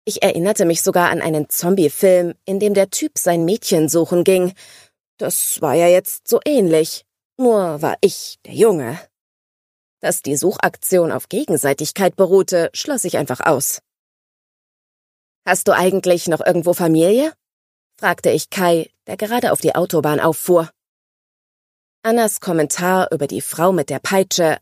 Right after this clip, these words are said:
hatten beide mit rotem Kopf ignoriert. „Nein, ich hab keine mehr. Mein Vater starb, als ich noch sehr jung war,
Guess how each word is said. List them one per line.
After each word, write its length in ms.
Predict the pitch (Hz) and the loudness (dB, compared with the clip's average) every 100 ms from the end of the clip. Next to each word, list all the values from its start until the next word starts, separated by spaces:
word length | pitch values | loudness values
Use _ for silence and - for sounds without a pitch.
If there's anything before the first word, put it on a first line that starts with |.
| _ | _
hatten 320 | 220 - 233 | -10 -6 -4
beide 400 | 220 196 147 139 | 0 0 0 -4
mit 200 | 135 147 | -6 -2
rotem 380 | 180 170 143 131 | 0 0 -4 -8
Kopf 340 | - 170 - | -6 -8 -6
ignoriert. 680 | 151 147 151 180 160 143 - _ _ _ _ _ _ _ _ _ _ _ _ _ _ _ | -8 -2 0 2 0 -4 -12 _ _ _ _ _ _ _ _ _ _ _ _ _ _ _
„Nein, 480 | 190 220 220 208 180 | 2 4 6 4 2
ich 160 | 147 - | -2 -6
hab 140 | 170 | -6
keine 260 | 202 180 185 | 2 4 4
mehr. 320 | 165 147 143 _ _ _ _ _ - | 2 0 -6 _ _ _ _ _ -2
Mein 180 | 160 | -2
Vater 360 | 160 185 190 185 | 0 0 2 0
starb, 360 | - 196 196 190 | 2 2 2 0
als 200 | 147 147 | -6 -6
ich 100 | 151 | -6
noch 160 | 147 | -6
sehr 240 | - 165 165 | 0 2 4
jung 280 | 175 175 | 4 2
war, 280 | 170 165 165 | 2 2 0